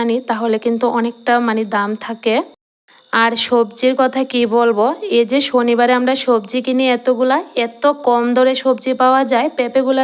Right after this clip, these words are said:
যে দেখলে, এগুলা কিন্তু দশ টাকা করে এনেছে, আর অন্য দিন যদি এগুলা কিনতে যায়, একটা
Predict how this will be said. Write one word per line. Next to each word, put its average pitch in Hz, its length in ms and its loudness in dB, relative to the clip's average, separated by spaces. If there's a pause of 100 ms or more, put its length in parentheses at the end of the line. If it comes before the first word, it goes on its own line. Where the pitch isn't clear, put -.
যে 277 60 2 (120)
দেখলে, 262 280 0 (240)
এগুলা 247 320 2
কিন্তু 262 180 -2 (140)
দশ 220 140 0 (120)
টাকা 220 160 -2 (100)
করে 208 220 -2
এনেছে, 196 360 -8 (540)
আর 208 80 -2 (160)
অন্য 247 120 2 (140)
দিন 285 80 2 (100)
যদি 294 180 0
এগুলা 285 200 2 (100)
কিনতে 254 340 2
যায়, 254 120 2 (100)
একটা 254 200 -4